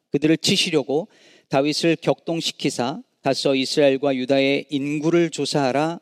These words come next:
하신지라." 하나님께서 뭔가 지금 이스라엘, 이 나라에 대해서 진노해 계신데, 그들을 심판하려고 다윗의 마음에, 다윗의 마음을 움직여서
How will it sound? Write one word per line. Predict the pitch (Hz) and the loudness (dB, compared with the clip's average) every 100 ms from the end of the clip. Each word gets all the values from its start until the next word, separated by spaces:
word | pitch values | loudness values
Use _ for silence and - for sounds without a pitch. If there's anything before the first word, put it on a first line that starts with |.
| _ | _
하신지라." | - - 170 - - - _ _ _ _ _ _ _ - - - - | -8 -4 -4 -6 -8 -12 _ _ _ _ _ _ _ -20 -20 -20 -6
하나님께서 | 190 220 226 208 196 220 | 0 2 2 2 4 2
뭔가 | 147 156 180 | 0 2 2
지금 | 185 190 170 | 2 -2 -2
이스라엘, | 120 - 151 175 170 156 135 131 131 147 147 | -2 -2 2 4 6 4 2 0 -6 -8 -6
이 | 160 165 156 - | 0 2 2 0
나라에 | 131 123 156 175 | 0 2 2 2
대해서 | 151 143 - 170 175 170 - - - - | 2 2 2 4 4 2 -6 -20 -20 -8
진노해 | - 185 165 170 190 180 | -2 0 0 0 0 2
계신데, | 139 - 170 185 139 | 2 0 0 2 2
그들을 | - 147 196 196 | 0 0 4 4
심판하려고 | - 220 - 214 202 180 156 165 | 2 -4 -4 -4 0 0 0 -2
다윗의 | 180 110 123 143 - 170 | -4 -2 0 0 0 0
마음에, | 123 117 127 127 185 220 - - - - _ _ _ - | 0 0 0 2 0 0 -4 -18 -20 -20 _ _ _ -6
다윗의 | - 151 170 196 | 0 0 0 0
마음을 | 170 120 160 180 | 0 2 2 0
움직여서 | 160 165 156 156 175 190 | -4 -4 -2 0 0 0